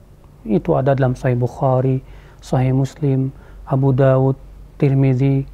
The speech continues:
Nasai, Ibnu Majah, belum lagi Musnad Imam Ahmad, belum lagi Mu'jam Tabrani dengan, ya, tiga Mu'jam Tabrani, demikian pula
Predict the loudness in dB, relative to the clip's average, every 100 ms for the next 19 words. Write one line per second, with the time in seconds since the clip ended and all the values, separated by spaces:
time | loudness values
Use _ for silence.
0 | -20 -16 -2 0 0 -2 -2 0 -2 -4
1 | -12 -20 -12 -4 0 2 2 2 0 0
2 | -2 -6 -20 -20 -20 -4 -2 0 0 0
3 | 0 0 -2 -4 -4 -2 -2 -2 -4 -8
4 | -2 -4 -4 -10 -20 -20 -18 -6 0 2
5 | 2 2 0 0 0 0 0 0 0 0
6 | 0 -2 -2 -4 -2 0 0 0 -2 -4
7 | -6 -10 -12 -10 -6 -6 -4 0 2 2
8 | 2 0 -2 -4 -4 0 0 0 0 -2
9 | -2 -2 -4 -4 -4 -2 0 -2